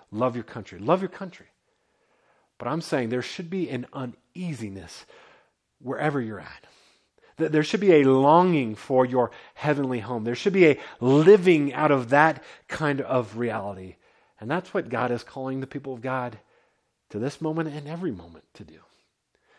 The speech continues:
So in a couple days, half of our nation is gonna be thrilled,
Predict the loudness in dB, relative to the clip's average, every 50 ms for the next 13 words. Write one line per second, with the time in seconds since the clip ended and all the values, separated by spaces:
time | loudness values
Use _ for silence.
0 | _ _ _ _ _ -6 -4 -4 -4 -2 0 0 0 0 0 -4 -4 -6 -6 -12
1 | -16 -20 -20 -20 -20 _ _ _ _ _ _ _ -18 -16 -6 -2 0 0 0 0
2 | 0 0 0 0 0 -4 -6 -8 -12 -16 -16 -18 -18 _ _ _ _ _ _ _
3 | -16 -16 -10 -8 -8 -6 -6 -8 -10 -8 -10 -12 -12 -12 -14 _ -20